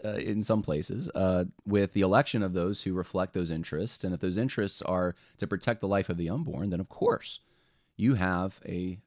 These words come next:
um, a, a good partnership to some extent. But it's not the, the nature of that partnership is not one in which you both are under the illusion, hopefully, that what you're doing is redeeming society or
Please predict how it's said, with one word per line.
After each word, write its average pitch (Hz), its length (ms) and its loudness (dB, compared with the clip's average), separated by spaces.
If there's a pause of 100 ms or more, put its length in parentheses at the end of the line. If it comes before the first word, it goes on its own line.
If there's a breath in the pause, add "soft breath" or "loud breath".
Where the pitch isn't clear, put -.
um, - 340 -10 (100)
a, 95 160 -4
a 95 40 -4
good 110 200 0
partnership - 600 -2
to - 80 -8
some - 180 -8
extent. - 340 -14 (1200 soft breath)
But 127 160 6
it's 123 160 0
not 165 280 2
the, 170 100 6
the 127 260 4
nature 202 280 4
of 160 80 2
that 135 120 4
partnership 95 680 0
is 101 120 -2
not 127 220 4
one 110 160 2
in 95 100 2
which 87 220 0
you 95 100 0
both 98 360 4
are 87 260 2
under 104 260 2
the 92 120 0
illusion, 98 460 2
hopefully, 82 560 -2
that - 140 -2
what 107 220 0
you're 98 80 0
doing 95 300 0
is 85 260 -2
redeeming 95 540 2
society 82 720 -6 (800)
or 90 220 0